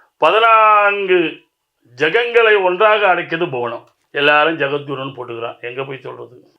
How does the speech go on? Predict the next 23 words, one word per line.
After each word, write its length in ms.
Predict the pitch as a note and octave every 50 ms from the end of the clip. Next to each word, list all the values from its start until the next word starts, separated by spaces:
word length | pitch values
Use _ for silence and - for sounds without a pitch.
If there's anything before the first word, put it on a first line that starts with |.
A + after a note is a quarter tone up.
| _ -
அப்ப 200 | - - E3+ F#3+
ஜெகத்குருன்னா 500 | - F3+ G#3 A#3+ A#3+ A#3 A#3 B3+ B3 -
பதினான்கு 520 | G3 F#3 G3+ A3 A3+ A3+ A#3+ A#3 A3+ A3
லோகத்துல 480 | G#3+ A3 A#3 B3+ B3 A#3+ A#3+ A#3+ A#3 A3
இருக்கக்கூடிய 400 | G#3 A3 G#3+ F#3+ F#3+ G#3+ G#3+ A#3
அத்தனை 580 | A#3 G#3 F#3 D#3 - - - A#3+ A3+ A#3 A#3
ரகசியங்களும் 600 | G#3+ G3+ G#3 A3+ A#3+ A3+ B3 B3 A#3 A3+ A#3 A3 F#3
தெரிஞ்சுக்க 380 | A3 G#3 G#3 G#3+ A3 A#3 A3
முடியாது. 640 | G3 D#3+ C#3+ C3 A#2+ A2+ G2+ G#2+ C3+ - - - _ _ _ _ _ _ _ _ _ _ _ _ _ _ _ _ _ _ -
அப்ப 200 | - D3 F#3 G3+
ஜெகத்குருன்றதுக்கே 1000 | F3 F3+ F#3+ G3 A3+ G3+ G3 A3+ A3+ A#3 B3+ C4 B3+ B3 A#3+ A#3+ A#3+ B3+ B3
ஒரு 140 | A#3+ A3+ G#3
ஐதீகம் 420 | F#3 F3+ F#3 G3 F#3 F#3+ F#3 G3
வேணும், 260 | F#3 F3 E3+ F3+ G#3+ G#3+
நான்கு 260 | F#3+ F3 F3+ F3+ F3
வேதத்தாவது 500 | E3+ E3+ F3+ F3+ F3+ F3+ F3 F3 E3+ E3+
சொல்லணும், 340 | E3 E3 E3 F#3 G3+ G3 E3+
நூத்தி 140 | E3+ D#3+
எட்டு 160 | F3 E3+ D#3 D#3+
உபநிஷத்துல 560 | D#3 D3+ D#3+ F#3 F#3+ E3 D#3+ F3+ F3 D#3+ -
பல 200 | D3+ C#3 D3 D#3+
உபநிஷத்தாவது 680 | E3+ E3 D#3+ F#3 G3 G3+ D#3+ F3 F3 F3 F3 E3+ D#3+ C#3+
சொல்லணும், 460 | D3+ D3 D3 C#3+ C#3 D3+ - - -